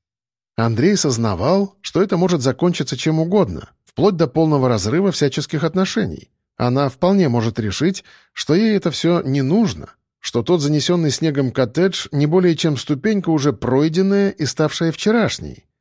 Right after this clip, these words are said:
Просто воспоминание. Но как удержать? Да и надо ли? Это же должно быть не только его, но и её решение. «Хорошо,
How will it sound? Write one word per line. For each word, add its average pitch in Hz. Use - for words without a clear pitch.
Просто 196
воспоминание. 180
Но 131
как -
удержать? 160
Да 101
и 123
надо 147
ли? 76
Это 160
же 160
должно 160
быть 165
не 139
только 208
его, 185
но 139
и 139
её 123
решение. 202
«Хорошо, 127